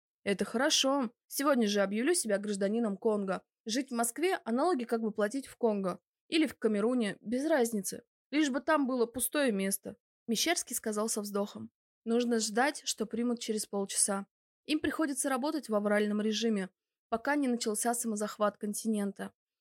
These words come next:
Думаю, сперва будут только строгие запретительные меры, а потом только начнут думать,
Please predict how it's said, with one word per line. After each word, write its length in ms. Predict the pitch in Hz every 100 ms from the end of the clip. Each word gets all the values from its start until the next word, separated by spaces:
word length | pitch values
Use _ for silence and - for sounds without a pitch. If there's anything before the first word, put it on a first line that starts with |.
| _
Думаю, 320 | 220 269 285 277
сперва 360 | - 277 330
будут 320 | 240 240 233
только 300 | 240 240 247
строгие 440 | 233 - 220 202 220
запретительные 800 | 214 220 220 208 226 220 226 226
меры, 380 | 220 214 190 - _ _ _
а 100 | 202
потом 360 | - - 339 359
только 240 | 269 226
начнут 480 | 220 220 262 262 196
думать, 400 | 247 220 190